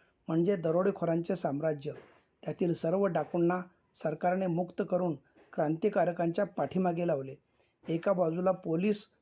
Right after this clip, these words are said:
दुसऱ्या बाजूला गावटगे आणि तिसऱ्या बाजूला दरोडेखोर या कोंडीत सापडून जनता हैराण झाली होती.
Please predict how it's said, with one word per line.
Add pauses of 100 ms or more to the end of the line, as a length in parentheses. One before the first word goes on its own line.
(140)
दुसऱ्या
बाजूला
गावटगे (280)
आणि
तिसऱ्या
बाजूला
दरोडेखोर (460)
या
कोंडीत
सापडून (380)
जनता
हैराण
झाली
होती.